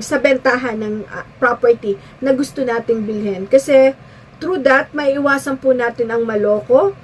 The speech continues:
maiiwasan po natin ang magkaroon ng problema in the future.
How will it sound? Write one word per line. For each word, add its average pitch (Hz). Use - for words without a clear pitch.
maiiwasan 262
po 262
natin 240
ang 240
magkaroon 226
ng 226
problema 202
in 202
the 190
future. 180